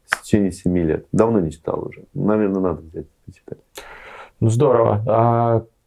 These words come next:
Speaker 2: как ты думаешь, вот художественные книги, м, они полезны для бизнеса и для, там, саморазвития? Или все-таки вот, э, нужно читать книги нон-фикшн про бизнес, про конкретные аспекты его?
Speaker 1: <laughs> Да.
Speaker 2: Вот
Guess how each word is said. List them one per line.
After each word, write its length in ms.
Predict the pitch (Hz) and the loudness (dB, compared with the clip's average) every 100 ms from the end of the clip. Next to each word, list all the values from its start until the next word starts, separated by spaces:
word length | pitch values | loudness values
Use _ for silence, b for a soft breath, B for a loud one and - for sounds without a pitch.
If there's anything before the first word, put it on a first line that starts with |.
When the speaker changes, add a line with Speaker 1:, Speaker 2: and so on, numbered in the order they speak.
| _ | _
Speaker 2:
как 200 | - 160 | -2 0
ты 80 | 214 | 0
думаешь, 380 | 180 147 117 - | 2 2 0 0
вот 280 | 120 113 - | -2 -2 -8
художественные 600 | - 139 131 127 - 117 | -4 -2 0 0 0 0
книги, 560 | 113 123 113 101 98 95 - | 0 0 0 2 0 -2 -8
м, 680 | 120 101 101 98 95 95 98 _ _ - | -6 -2 -2 -2 -2 -4 -8 _ _ -8
они 200 | - 107 | -2 0
полезны 320 | 107 156 185 117 | 0 0 0 0
для 100 | 101 | 0
бизнеса 480 | 95 101 101 - _ _ - | -2 -8 -12 -20 _ _ -8
и 140 | 101 95 | -4 -2
для, 400 | 98 95 95 92 | 0 -2 -4 -8
там, 180 | 98 | -14
саморазвития? 720 | 95 101 98 98 98 95 - 107 _ B B B B B - | -8 -4 -2 -2 -4 -8 -12 -20 _ B B B B B -2
Или 220 | 123 120 | 0 0
все-таки 420 | - 110 101 104 | -2 -4 -2 -2
вот, 320 | 98 95 - 107 | -2 -4 -14 -6
э, 640 | 98 98 98 95 92 95 - _ | -4 0 0 0 -4 -8 -14 _
нужно 260 | 110 98 104 | -6 -4 -4
читать 420 | - - 101 - | -4 -2 -2 -2
книги 240 | 110 98 92 | -4 -2 0
нон-фикшн 720 | 101 101 - 147 - 120 113 | 0 -2 -4 -8 -6 -6 -6
про 300 | - 95 92 | -2 0 0
бизнес, 500 | 110 139 127 113 110 | -4 -6 -4 -4 -6
про 200 | - 95 | -6 -6
конкретные 520 | 92 90 92 - 90 | -6 -6 -8 -4 -8
аспекты 460 | - - - - 110 | -6 -6 -6 -2 -2
его? 380 | 101 98 95 92 | 0 0 -2 -4
Speaker 1:
<laughs> 60 | |
Да. 140 | 87 90 87 - - | -8 -10 -14 -20 -16
Speaker 2:
Вот 160 | 95 | -16